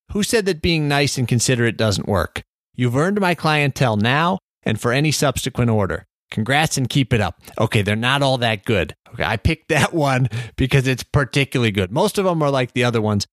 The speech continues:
That one blew it out of the water. Eight oh four P M. I love you guys. Anyway, this is straight from my inbox,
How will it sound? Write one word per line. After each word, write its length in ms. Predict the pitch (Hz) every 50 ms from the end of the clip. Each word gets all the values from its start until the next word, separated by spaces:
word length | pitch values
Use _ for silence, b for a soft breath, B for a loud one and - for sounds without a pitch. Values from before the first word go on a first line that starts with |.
| _
That 200 | - 147 175 160
one 340 | - 180 165 151 147 143 - _
blew 200 | - 143 143 143
it 80 | 139 135
out 140 | 131 123 123
of 60 | 117
the 80 | 120 113
water. 420 | 110 107 101 95 90 87 82 - - _ _ -
Eight 160 | 175 175 175
oh 80 | 170
four 320 | 151 - - 196 190 196 165
P 240 | - - 143 135 123
M. 280 | 110 95 87 85 - - _ -
I 120 | 139 139
love 280 | 147 147 147 143 135 117
you 140 | 120 113
guys. 480 | 98 104 95 87 78 76 - - - - - _ _ -
Anyway, 260 | - 156 160 143 123 117
this 240 | 123 160 156 -
is 100 | 214 170
straight 320 | - - - 208 208 208 -
from 160 | - 214 196
my 120 | 190 185
inbox, 520 | 180 160 143 139 123 123 120 113 113 -